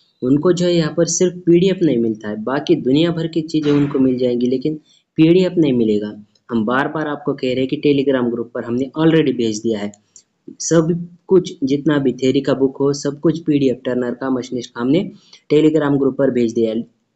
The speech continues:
लिंक जो है डिस्क्रिप्शन बॉक्स में होगा, वहाँ से जाके जो है यहाँ पर उसको देखिए, Telegram group को ज्वाइन कीजिए, वहाँ से download करके जो है पढ़िए।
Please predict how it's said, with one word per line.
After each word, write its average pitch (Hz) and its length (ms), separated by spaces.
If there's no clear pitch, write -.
लिंक 147 280
जो 147 180
है 165 140
डिस्क्रिप्शन 123 580
बॉक्स 123 220
में 123 100
होगा, 139 180
वहाँ 113 260
से 113 160
जाके 110 320
जो 113 180
है 175 260
यहाँ 113 200
पर - 380
उसको 127 320
देखिए, 123 500
Telegram 117 420
group 120 260
को 131 100
ज्वाइन 143 300
कीजिए, 113 260
वहाँ 113 220
से 131 120
download 151 420
करके 120 260
जो 123 120
है 196 160
पढ़िए। 110 460